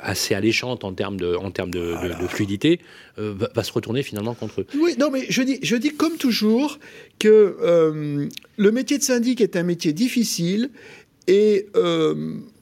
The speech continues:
Speaker 2: tout, tout fournisseur sur ce métier, que ce Matera n'est qu'un fournisseur, euh, avec tout le respect que j'ai pour tous nos fournisseurs,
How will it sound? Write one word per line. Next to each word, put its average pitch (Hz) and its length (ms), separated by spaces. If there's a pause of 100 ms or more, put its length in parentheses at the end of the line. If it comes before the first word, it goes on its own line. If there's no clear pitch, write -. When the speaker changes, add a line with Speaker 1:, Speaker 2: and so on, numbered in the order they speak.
(240)
Speaker 2:
tout, 302 300 (320)
tout 285 140
fournisseur 196 840
sur 151 200
ce - 80
métier, 156 420
que 160 180
ce - 140
Matera 165 460
n'est 131 160
qu'un 233 160
fournisseur, 185 680 (460)
euh, 143 560
avec 143 180
tout 190 120
le 165 80
respect 156 400
que 147 180
j'ai 143 180
pour 131 160
tous 208 140
nos 180 80
fournisseurs, 165 680